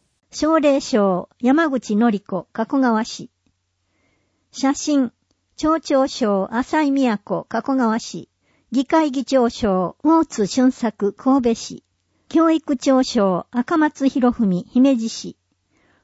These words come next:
美術協会長賞、二木明宏、加古川市。奨励賞、松沢美智子、三木市。奨励賞、雪永和子、播磨町。奨励賞、田口俊彦、播磨町。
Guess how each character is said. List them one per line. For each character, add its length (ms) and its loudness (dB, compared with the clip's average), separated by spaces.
美 140 0
術 280 -4
協 240 2
会 300 0
長 260 -2
賞、 420 -4
二 160 2
木 160 -6
明 160 0
宏、 480 -6
加 100 2
古 220 2
川 240 4
市。 280 -10
奨 280 0
励 220 2
賞、 560 0
松 320 0
沢 240 4
美 160 4
智 160 -10
子、 320 -6
三 140 2
木 160 -6
市。 280 -10
奨 300 2
励 220 2
賞、 500 -2
雪 260 0
永 280 2
和 200 -2
子、 340 -6
播 260 0
磨 160 0
町。 460 -6
奨 300 0
励 240 2
賞、 500 -2
田 140 -2
口 260 -4
俊 300 -2
彦、 420 -6
播 220 0
磨 160 2
町。 480 -6